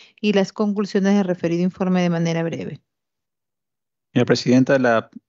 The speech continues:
Speaker 2: asesora, la doctora Karina Alvarado, va a sustentar el informe de calificación mencionado.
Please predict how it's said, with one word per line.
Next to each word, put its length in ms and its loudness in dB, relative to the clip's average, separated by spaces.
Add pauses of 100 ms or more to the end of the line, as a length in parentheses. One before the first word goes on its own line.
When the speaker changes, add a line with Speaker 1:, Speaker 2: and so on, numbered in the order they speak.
(140)
Speaker 2:
asesora, 500 -4
la 60 -2
doctora 320 -2
Karina 240 -2
Alvarado, 400 0
va 80 -4
a 40 -4
sustentar 440 -10
el 60 -8
informe 280 -4
de 40 -8
calificación 560 -6
mencionado. 540 -8